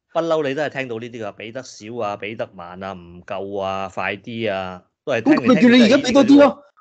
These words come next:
Speaker 2: 噉咪叫你畀多啲咯。
Speaker 1: 就算你未，你未大反攻嘅時候，都係聽到呢啲㗎喎。
Speaker 2: 啊，係，噉你啱，係，你啱。
Speaker 1: 我聽到麻木咗啊，已經。
Speaker 2: <laughs> 駁唔到你啊，唔好意思啊。<laughs> 噉呢個烏克蘭呢，喺，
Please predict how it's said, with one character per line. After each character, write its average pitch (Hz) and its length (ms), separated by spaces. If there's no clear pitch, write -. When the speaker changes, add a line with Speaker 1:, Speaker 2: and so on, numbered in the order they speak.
Speaker 2:
噉 247 60
咪 277 160
叫 - 80
你 - 60
畀 - 40
多 220 100
啲 - 0
咯。 - 0
Speaker 1:
就 - 0
算 247 40
你 190 60
未， 214 500
你 170 80
未 147 160
大 131 180
反 151 180
攻 196 140
嘅 160 120
時 120 60
候， 104 60
都 147 140
係 123 80
聽 143 180
到 117 100
呢 127 140
啲 123 120
㗎 113 60
喎。 92 180
Speaker 2:
啊， 104 100
係， 90 380
噉 101 160
你 90 60
啱， 92 360
係， 117 200
你 156 100
啱。 - 920
Speaker 1:
我 156 80
聽 - 180
到 151 80
麻 101 280
木 104 120
咗 113 160
啊， 117 100
已 110 100
經。 117 200
Speaker 2:
<laughs> - 280
駁 - 200
唔 123 100
到 156 140
你 151 60
啊， 131 60
唔 120 60
好 113 80
意 147 60
思 131 120
啊。 113 240
<laughs> - 0
噉 160 140
呢 214 100
個 185 80
烏 202 140
克 160 240
蘭 82 120
呢， 143 180
喺， 185 340